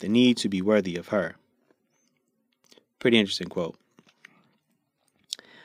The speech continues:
So, I'm going to admit something to you guys. There's at least, like, three times a month I think about quitting what I'm doing. Like,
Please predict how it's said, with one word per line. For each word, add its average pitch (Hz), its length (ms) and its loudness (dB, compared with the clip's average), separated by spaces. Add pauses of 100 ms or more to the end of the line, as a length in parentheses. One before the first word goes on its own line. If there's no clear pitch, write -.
(220)
So, 135 320 6 (2750)
I'm 151 180 6
going 135 260 8
to 113 120 4
admit 98 340 0
something 82 380 -10
to 85 100 -10
you 80 140 -10
guys. 73 440 -12 (1600)
There's 180 200 10
at 165 140 6
least, 135 240 4 (200)
like, 104 160 2
three 123 440 8
times 113 340 4
a 101 80 2
month 104 460 0 (460)
I 117 140 6
think 117 200 2
about 90 240 -2
quitting 147 360 4
what 120 120 6
I'm 107 160 2
doing. 80 420 -6 (540)
Like, 92 360 -4